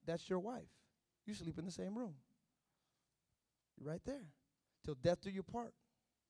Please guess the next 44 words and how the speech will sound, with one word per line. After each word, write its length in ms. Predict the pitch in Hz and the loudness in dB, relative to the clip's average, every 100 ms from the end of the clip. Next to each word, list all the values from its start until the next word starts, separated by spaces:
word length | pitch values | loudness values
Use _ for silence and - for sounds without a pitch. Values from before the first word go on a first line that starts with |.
| _ _ _ _ _ | _ _ _ _ _
That's, 260 | 131 120 - - | -12 -12 -16 -8
that's 240 | 143 - | -6 -2
it. 140 | 302 311 _ _ _ _ _ _ _ _ _ | -4 -4 _ _ _ _ _ _ _ _ _
It's 80 | - | -4
a 60 | |
law 320 | 135 123 123 151 | -2 -2 -2 -2
of 100 | 165 | 2
God. 140 | 208 240 160 139 - _ _ - | 0 0 -6 -14 -20 _ _ 4
"What? 340 | 339 339 330 | 8 8 6
This 140 | 359 | 0
doesn't 280 | 320 330 330 | 0 0 0
make 220 | 330 339 | -2 -2
any 220 | 330 294 208 | -2 -2 -2
sense." 360 | - 349 190 | -2 0 0
Yes, 160 | 226 240 | -4 -6
it 80 | 185 | -2
does. 220 | 180 185 - - | -4 -4 -14 -10
That's 140 | 160 | -8
your 80 | 151 | -4
test 260 | - 202 - | 0 0 0
stone. 280 | - 117 113 _ _ _ _ _ _ _ _ _ _ | -4 -4 -6 _ _ _ _ _ _ _ _ _ _
It's 80 | - | -8
your 200 | 139 196 | 0 2
test 160 | 233 | 0
stone. 260 | - 120 120 | -6 -12 -8
You 120 | 143 196 | -2 2
may 140 | 302 | 2
not 160 | 285 269 | 0 -2
like, 120 | 277 | -6
that's 200 | 139 - | -8 -8
your 80 | 202 | -6
test 260 | - 247 - | -4 -4 -4
stone. 300 | - 120 110 - _ _ _ _ _ _ _ | -10 -12 -12 -20 _ _ _ _ _ _ _
And 140 | 143 143 | -6 -2
then 380 | 262 233 202 208 _ _ - | 0 0 -4 -10 _ _ -6
we're 100 | 165 | -4
gonna 160 | 175 | -4
see 160 | 160 196 | -4 -4
if 120 | 190 | -2
that 180 | 175 170 | 0 6
testing 380 | 196 220 - 185 | 4 4 -4 -6
is 120 | 143 | -2
really 200 | 165 165 | 0 0
true. 340 | - 220 165 | -2 -4 -4